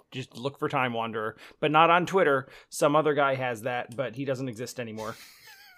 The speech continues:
Speaker 2: But he still does. <laughs>
Speaker 1: I mean, he's, you know, he's, he's <laughs> grandfathered into being Time Wanderer.
Speaker 2: I hope he's
Speaker 1: Um,
Speaker 2: living a, a nice life, though.
Speaker 1: I do too.
Speaker 2: I,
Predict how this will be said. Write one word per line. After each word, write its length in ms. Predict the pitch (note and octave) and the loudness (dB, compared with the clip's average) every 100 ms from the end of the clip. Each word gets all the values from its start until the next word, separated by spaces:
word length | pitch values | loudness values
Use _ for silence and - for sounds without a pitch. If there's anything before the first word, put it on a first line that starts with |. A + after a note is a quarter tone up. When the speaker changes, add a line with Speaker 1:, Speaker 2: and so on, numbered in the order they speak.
| - - - F3 - | -6 -6 -6 -16 2
Speaker 2:
But 120 | - | 4
he 80 | F3 | 4
still 280 | - E3 D3 | 4 4 4
does. 340 | G#2+ G#2+ - - - G#3+ - _ | 4 0 -2 -12 -10 -10 -10 _
<laughs> 500 | _ - - - D3 | _ -8 -8 -6 -2
Speaker 1:
I 40 | |
mean, 180 | D3 C3+ | 0 2
he's, 260 | E3+ D#3 - C#3 | 2 2 -2 -2
you 160 | D3 | 0
know, 200 | A#2+ G#2 - _ _ _ _ - - | 2 0 -8 _ _ _ _ -12 -4
he's, 240 | C#3+ D3+ | 0 0
he's 340 | D3+ F#3 C#3+ | 2 0 0
<laughs> 0 | |
grandfathered 800 | C3 F3+ G#3+ A3+ F3+ F#3+ F3+ E3 | 4 6 8 8 12 12 12 12
into 340 | E3 D#3 C#3 C#3 | 10 8 6 4
being 300 | C#3 C3+ B2 | 4 4 4
Time 260 | C3+ B2+ | 4 4
Wanderer. 540 | A2+ G#2+ G#2 G#2 A2 - _ _ _ _ _ _ _ - | 2 -2 -2 -4 -4 -10 _ _ _ _ _ _ _ 8
Speaker 2:
I 80 | E3 | 10
hope 160 | G#3+ | 10
he's 120 | B3 | 10
Speaker 1:
Um, 40 | D#3 | 8
Speaker 2:
living 220 | E3+ D#3 | 10 10
a, 180 | C#3+ C3 - | 8 6 0
a 80 | |
nice 320 | C3 B2 A#2 - | 2 4 2 -2
life, 380 | F#2 F2+ - F#2 | -6 -6 -10 -10
though. 240 | D#2+ F#2+ _ _ _ - | -10 -12 _ _ _ 0
Speaker 1:
I 180 | G4+ F4 | 2 2
do 80 | |
too. 340 | - C3 G2+ - _ _ _ - | 0 -6 -10 -12 _ _ _ -6
Speaker 2:
I, 460 | D3+ - C3 A#2+ | -4 0 0 0